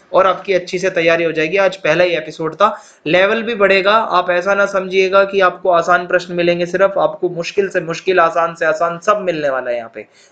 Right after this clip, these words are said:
ठीक है। बस आपके response पे निर्भर करेगा। Videos आप हमारी सारी देख लीजिए, हमने एमसीक्यू की already अलग से भी बना रखी है, वहाँ से भी प्री बोर्ड में बहुत question आए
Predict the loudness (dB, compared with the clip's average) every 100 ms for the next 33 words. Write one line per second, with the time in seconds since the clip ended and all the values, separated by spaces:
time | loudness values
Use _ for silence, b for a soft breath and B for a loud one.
0 | b 0 2 2 0 0 0 0 -2 -2
1 | -2 -2 -2 -2 -2 -2 -2 -4 -6 -10
2 | B B B -4 -2 2 4 2 0 0
3 | 0 2 2 0 0 0 2 0 0 0
4 | 0 0 -2 -2 -2 -4 -4 -6 -2 -2
5 | 0 0 2 2 0 0 0 -2 -2 -2
6 | 0 0 0 0 -4 -8 -8 -2 -2 -2
7 | -4 -8 -8 -6 -4 -4 -6 -6 -4 -6
8 | -6 -2 -2